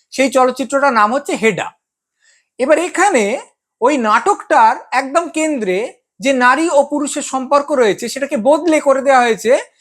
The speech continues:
একজন নারী ও নারীর সম্পর্ক। ওই নাটকটায় একজন পুরুষ লেখালেখি করেন,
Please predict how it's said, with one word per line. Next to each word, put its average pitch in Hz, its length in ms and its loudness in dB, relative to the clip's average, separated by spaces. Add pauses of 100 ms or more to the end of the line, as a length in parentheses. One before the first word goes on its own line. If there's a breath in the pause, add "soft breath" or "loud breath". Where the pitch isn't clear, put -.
(160)
একজন 220 280 2
নারী 302 420 2
ও 285 120 2
নারীর 233 300 2
সম্পর্ক। 147 540 -10 (680)
ওই 240 100 0
নাটকটায় 254 680 2
একজন 247 440 -4
পুরুষ 294 400 -4 (320)
লেখালেখি 320 480 0
করেন, 226 300 2